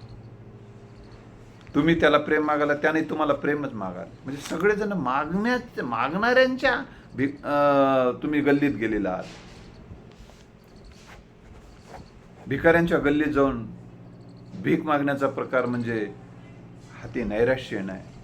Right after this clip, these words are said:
म्हणून आपण एकतर अपेक्षा मर्यादित ठेवा,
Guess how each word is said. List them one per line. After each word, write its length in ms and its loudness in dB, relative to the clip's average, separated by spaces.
म्हणून 260 0
आपण 360 0
एकतर 420 4
अपेक्षा 420 -2
मर्यादित 460 2
ठेवा, 200 -6